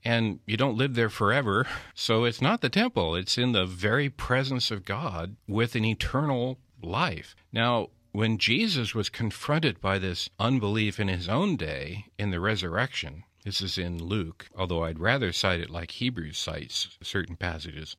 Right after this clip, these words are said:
Someone says somewhere, <laughs> but it's in Luke, when Jesus is confronted by people who didn't believe in the resurrection, he said, "Well,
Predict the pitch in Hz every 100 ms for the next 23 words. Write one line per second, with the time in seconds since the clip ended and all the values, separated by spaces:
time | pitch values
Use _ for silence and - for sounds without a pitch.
0 | - - 143 147 135 127 - 120 107 -
1 | - 110 104 85 85 95 - - - 165
2 | - - - - - 101 - - - -
3 | - 131 143 147 139 123 226 185 113 -
4 | - - _ _ _ 110 117 107 120 143
5 | 131 117 123 - 117 - 120 113 98 95
6 | 92 127 113 98 101 85 123 135 104 120
7 | 127 113 95 107 107 95 117 143 - 82
8 | 90 101 _ 117 117 - 123 117 - _
9 | _ 120 123 104